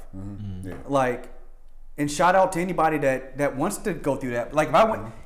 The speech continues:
Speaker 3: if my wife struggled, that's different. I'd be, I'm, I'm supporting her all the way through. But, like, if I was out there dating and I worked to get to where I'm at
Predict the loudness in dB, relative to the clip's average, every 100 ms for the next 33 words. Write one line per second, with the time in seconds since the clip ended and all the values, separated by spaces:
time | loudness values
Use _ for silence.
0 | 0 6 6 8 4 4 2 2 2 2
1 | 2 2 0 2 0 0 0 2 0 0
2 | -2 -2 -4 -6 -6 -4 0 0 0 -2
3 | -2 -4 -6 -6 -8 -4 2 2 4 4
4 | 6 4 4 2 2 2 2 0 -6 -10
5 | -14 -14 -16 -16 -14 -14 -8 0 2 4
6 | 4 2 -2 -2 -2 0 2 2 2 0
7 | -2